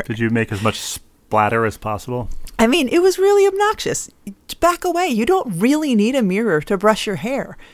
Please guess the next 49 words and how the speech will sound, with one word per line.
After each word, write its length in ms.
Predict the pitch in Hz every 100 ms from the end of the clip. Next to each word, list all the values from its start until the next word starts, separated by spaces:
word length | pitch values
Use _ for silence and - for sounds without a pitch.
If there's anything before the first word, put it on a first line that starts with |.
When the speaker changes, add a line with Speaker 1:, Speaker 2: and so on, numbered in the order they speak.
| _ -
Speaker 2:
Just 380 | - - -
step 300 | - - 294
away 200 | 277 247
from 180 | 277 240
the 60 | 214
mirror 180 | 208 202
long 240 | 202 220
enough 160 | 214 208
for 80 | 196
me 160 | 208
to 120 | 190
wa-, 200 | 151 175 -
wash 280 | 190 214 -
my 120 | 175
hands 320 | 180 202 214
instead 340 | 175 - 160 156
of, 80 |
like, 180 | 151 143
monopolizing 880 | 147 147 165 208 156 127 - - -
it. 160 | - -
Anyway, 300 | 196 185 139
I 180 | 131 170
digress. 520 | 160 151 147 - - - - - -
But, 240 | 160 156
um, 340 | 151 143 139 - - - - -
but 100 | 262
yeah, 180 | 220 -
the, 180 | 202
the 160 | 196 214
thing 240 | - 269
is, 240 | 269 202 180
like, 380 | 165 160 - - _ - - -
of 140 | -
course, 260 | - 220 208
if 80 |
you're 160 | 185 185
in 80 | 170
a 60 |
hotel 420 | 151 175 - 294 339
or 80 |
something, 380 | - 147 147 151
you're 100 | 151
not 260 | 156 185 196
in 120 | 277
a 80 | 381
public 400 | - 135 123 127
restroom. 560 | 120 - - - 139 139
You're 80 |
not, 240 | 151 180